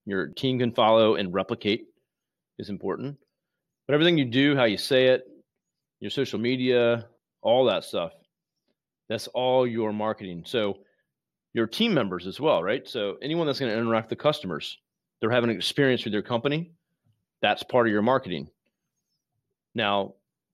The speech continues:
it's gonna be a way that people can refer you business when they interact with your company, all your people. They wanna go tell other people about it. But it's also something you can take th-, that and then market it and use that for sales and marketing as well.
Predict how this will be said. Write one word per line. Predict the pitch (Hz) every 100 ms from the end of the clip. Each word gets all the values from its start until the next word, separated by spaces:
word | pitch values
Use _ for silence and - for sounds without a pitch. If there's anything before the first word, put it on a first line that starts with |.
| _ _ _ -
it's | 117 -
gonna | 123
be | 113
a | 110
way | 107
that | 98
people | 139 117
can | 110
refer | 98 - 127 120
you |
business | 107 110 147 180 - - _ _ _ _ 104
when | 101
they | 104
interact | 104 98 90 -
with | 107 95
your | 92
company, | 90 85 95 127 -
all | 90 92
your | 87
people. | 85 95 120 160 _ _ _ _ _ -
They |
wanna | 104 101
go |
tell | 90 113 98
other | 82
people | 101 92 92
about | 90 98
it. | - - _ _ _ _ _ _
But | 127
it's | 120
also | 160 180 139
something | 147 135 123
you | 135 165 175
can | 147 123
take | - 139 131 -
th-, | 113 - - -
that | 110 92 110 - _ _ _ _ _ _ _ 110
and | 123
then | 123
market | 113 120 139 131
it | 110 110 - _
and | 113 117
use | 113
that | 117
for | 107
sales | - 123 113 110
and | 101
marketing | 101 107 104 98 92 -
as | 92
well. | 107 95 -